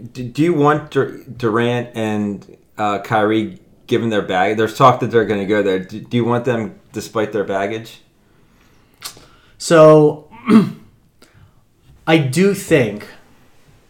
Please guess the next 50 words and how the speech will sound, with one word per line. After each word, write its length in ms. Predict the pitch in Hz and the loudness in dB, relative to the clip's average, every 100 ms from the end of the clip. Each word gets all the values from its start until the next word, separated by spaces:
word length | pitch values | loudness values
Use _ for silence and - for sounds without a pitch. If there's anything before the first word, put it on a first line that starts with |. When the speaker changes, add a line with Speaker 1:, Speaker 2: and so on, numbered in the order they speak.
| _ | _
Speaker 2:
the, 160 | 170 175 | -2 -2
the, 140 | 175 | -4
the 280 | 170 180 160 | -6 -4 2
direct 240 | 185 175 | 4 4
answer 120 | 170 | 2
to 60 | 139 | -2
that 60 | 127 | -2
question 280 | 127 127 | -2 -2
is 180 | 123 120 | -4 -2
yes, 460 | 139 - - - - - - _ | -4 -4 -10 -18 -20 -20 -20 _
I 60 | - | -14
do. 160 | - - _ _ - - _ | -14 -18 _ _ -20 -20 _
Um, 300 | 139 135 135 | 0 2 2
I 100 | 160 | 0
do 240 | 131 180 190 | 2 2 2
think 400 | - 160 147 - 123 | 2 2 2 -2 -2
that 460 | 127 123 120 117 | 2 2 0 -4
Speaker 1:
It 60 | - | -8
can't 200 | 127 113 | -6 -4
get 120 | 104 | -6
any 120 | 87 | -6
worse 320 | 85 113 98 85 | -4 -2 -2 -4
for 120 | 87 | -12
the 100 | 78 | -14
Knicks, 280 | 82 78 - | -14 -16 -14
right? 240 | 85 101 - - | -12 -12 -14 -14
Speaker 2:
Uh, 60 | |
Speaker 1:
Yeah. 200 | 131 104 - | -10 -10 -8
Speaker 2:
there 220 | 104 110 | -6 -4
you 60 | 120 | -2
go, 160 | 135 | -4
yeah. 220 | 110 123 117 | -4 -8 -8
Speaker 1:
Yeah. 180 | 117 107 - | -12 -14 -2
Speaker 2:
I 120 | 165 | 2
do 180 | 196 214 | 4 4
think 200 | 208 180 | 6 6
that 100 | 165 | 4
in 80 | |
my 80 | 147 | 4
heart 120 | 143 143 | 2 2
of 40 | |
hearts, 200 | 139 135 | 2 0
Kevin 220 | - 147 | 0 0
Durant 420 | 131 123 123 123 123 | 0 0 0 -2 -4
will 1040 | - 120 120 139 147 151 156 156 156 151 - - | -6 -4 0 4 4 4 4 2 0 -4 -14 -6
go 140 | 139 | 0
to 60 | 135 | 0
the 80 | 131 | 0
Knicks. 600 | 135 147 - - - - | -4 -8 -16 -20 -20 -14
Um, 640 | 113 110 107 107 104 104 | -10 -8 -6 -8 -10 -12